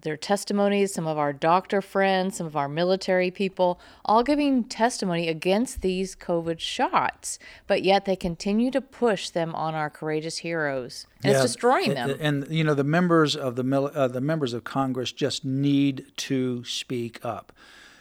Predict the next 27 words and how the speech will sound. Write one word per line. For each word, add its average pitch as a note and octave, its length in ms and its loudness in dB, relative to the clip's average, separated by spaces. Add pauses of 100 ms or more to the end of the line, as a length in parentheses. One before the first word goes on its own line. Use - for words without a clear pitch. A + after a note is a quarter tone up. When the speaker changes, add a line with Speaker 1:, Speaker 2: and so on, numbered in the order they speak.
(120)
Speaker 2:
Uh, A#2 160 -4
this D#3+ 220 4
is C#3+ 140 0
the C#3 80 0
most B2+ 240 0
serious D#3+ 320 6
thing D3+ 180 0
happening C#3+ 380 0
to - 120 -2
our C#3 80 4
military, D3+ 720 -2
and B2 320 -6
it B2 140 -6
angers C#3+ 380 -2
me C#3+ 260 0
that B2+ 240 -4
they C3 180 -4
are A#2+ 140 -6
silent, D3+ 560 -2
and A#2 160 -8
some C#3+ 200 -4
of C3+ 60 -2
the B2 80 -4
most, B2+ 540 -6
uh, B2+ 100 -12
staunch, C#3 640 -4
conservative, C#3+ 720 -4